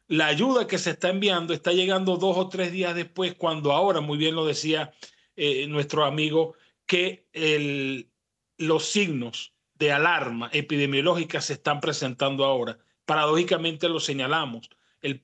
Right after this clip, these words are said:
la segunda tragedia viene después de la misma emergencia, porque estamos viendo ahora el desarrollo de vectores como mosquitos que van a traer verdaderas epidemias de dengue y paludismo.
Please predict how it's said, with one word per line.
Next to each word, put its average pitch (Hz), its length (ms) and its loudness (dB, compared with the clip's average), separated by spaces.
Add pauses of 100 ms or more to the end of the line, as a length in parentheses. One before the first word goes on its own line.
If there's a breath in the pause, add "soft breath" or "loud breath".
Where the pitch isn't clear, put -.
la 147 180 -2
segunda 160 440 0
tragedia 151 460 -2
viene 160 380 0
después - 680 -2 (200 soft breath)
de 135 120 0
la 135 100 2
misma 135 260 -2
emergencia, 127 640 -2 (360 loud breath)
porque 175 360 2
estamos 170 400 0
viendo 131 460 0 (380)
ahora 143 480 2 (720)
el 147 160 0
desarrollo 160 540 4
de 190 100 4
vectores 170 520 2
como 147 240 -4
mosquitos 151 480 -4
que 160 100 0
van 147 180 2
a 170 100 -2
traer 151 380 -2 (280 soft breath)
verdaderas 156 500 2
epidemias 156 520 -2
de 139 140 0
dengue 160 300 0
y 151 40 -4
paludismo. 135 680 -2